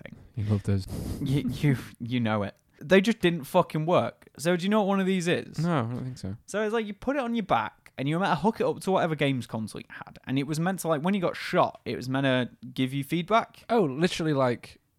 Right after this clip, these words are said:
Speaker 2: bulletproof vest kind of thing, so you feel it, like
Speaker 1: Kind of, but it's just a backpack.
Speaker 2: Yeah.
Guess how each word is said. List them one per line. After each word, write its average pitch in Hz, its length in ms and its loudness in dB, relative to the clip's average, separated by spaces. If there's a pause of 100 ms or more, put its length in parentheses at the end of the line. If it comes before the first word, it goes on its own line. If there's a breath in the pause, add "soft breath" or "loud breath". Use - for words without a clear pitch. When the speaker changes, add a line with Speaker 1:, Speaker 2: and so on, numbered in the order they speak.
(420)
Speaker 2:
bulletproof 135 420 -2
vest 135 260 -2
kind 117 160 -2
of 110 80 -6
thing, 107 180 -4
so 113 100 -4
you 110 80 -2
feel 113 200 0
it, 113 80 2
like - 180 -6 (280)
Speaker 1:
Kind 240 300 4
of, 101 80 -2
but 135 80 0
it's 160 140 -2
just - 180 -4
a 123 40 -4
backpack. - 440 2 (160)
Speaker 2:
Yeah. 104 180 -6